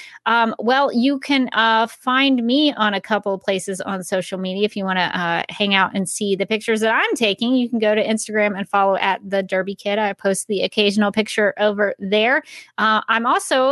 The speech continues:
uh, uh, doing more things on my YouTube channel these days. You can find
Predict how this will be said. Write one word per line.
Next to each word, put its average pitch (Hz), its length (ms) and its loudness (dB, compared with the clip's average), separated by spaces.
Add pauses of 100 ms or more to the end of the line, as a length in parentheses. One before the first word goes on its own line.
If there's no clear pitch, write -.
(120)
uh, 240 440 2
uh, 233 240 2 (140)
doing 269 280 2
more 277 160 0
things 302 300 0
on 294 80 2
my 277 140 2
YouTube 262 360 -2
channel 196 320 -6
these 190 260 -8
days. 208 380 2
You 214 120 -4
can 214 100 2
find 214 320 -2